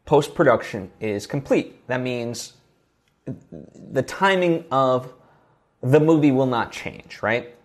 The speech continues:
Or so, in theory. It means everything's now locked off, uh, you know, and it can go to color correction, it can go to sound design, V F X, you know, uh, can be completed and all that stuff, right? The, it can then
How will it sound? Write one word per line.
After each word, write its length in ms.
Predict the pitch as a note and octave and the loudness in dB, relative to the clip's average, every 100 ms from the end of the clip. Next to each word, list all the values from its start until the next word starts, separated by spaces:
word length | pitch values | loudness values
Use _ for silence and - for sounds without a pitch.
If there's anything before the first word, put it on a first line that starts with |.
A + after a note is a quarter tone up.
| _ | _
Or 80 | C3 | -8
so, 300 | - A2 G2 - _ | -2 -2 -2 -8 _
in 100 | C3+ | -6
theory. 300 | C3 G3 A#2+ | 2 2 2
It 480 | - - _ _ - | -2 -18 _ _ -10
means 260 | A2+ A2 A2 | -6 -6 -4
everything's 440 | C3 C3+ B2+ - | -4 -2 -4 -4
now 180 | C3 A#2 | -2 0
locked 320 | A2+ A#2 A#2 | 2 0 2
off, 320 | E3 F3+ D#3+ - - - - _ - | 2 2 0 -4 -16 -20 -20 _ -10
uh, 220 | E2 - - _ _ - | -8 -10 -14 _ _ -20
you 240 | - - | -18 -14
know, 220 | A2 G2+ - | -12 -12 -12
and 80 | |
it 80 | G#2+ | -12
can 160 | - G#2+ | -8 -6
go 100 | G2 | -6
to 80 | - | -4
color 240 | - D#3+ | 2 2
correction, 440 | D#3+ D3 C#3 C3+ | 4 2 2 -6
it 80 | A#2 | -8
can 120 | A2 | -4
go 100 | A2 | -4
to 60 | G#2 | -4
sound 300 | - C#3 C3+ | -2 -2 0
design, 540 | B2 C3+ C3 A#2+ A2+ - _ _ _ _ _ _ _ _ _ _ - - _ _ C3 | -2 -2 0 -2 -4 -12 _ _ _ _ _ _ _ _ _ _ -20 -20 _ _ -6
V 100 | A2+ | -6
F 160 | - | -2
X, 540 | B2+ - - - - - _ _ _ _ _ | 0 0 -6 -12 -14 -20 _ _ _ _ _
you 200 | A#2 A#2 | -10 -6
know, 280 | A2+ A#2 - A#2 | -4 -6 -8 -6
uh, 140 | A#2 | -6
can 180 | - A2 | -4 -6
be 80 | A2 | -6
completed 400 | - A2 B2+ A#2 | -8 -4 -2 2
and 100 | E3 | 4
all 140 | F#3 | 4
that 160 | C#3+ A#2 | 4 0
stuff, 340 | - G2+ - | -2 -4 0
right? 220 | A#2 B2 | -2 0
The, 220 | A2+ G#2 - | 0 -2 -2
it 120 | - | -12
can 340 | - A2+ G#2 B2 | -8 -8 -8 -8
then 300 | A2 A2+ | -8 -8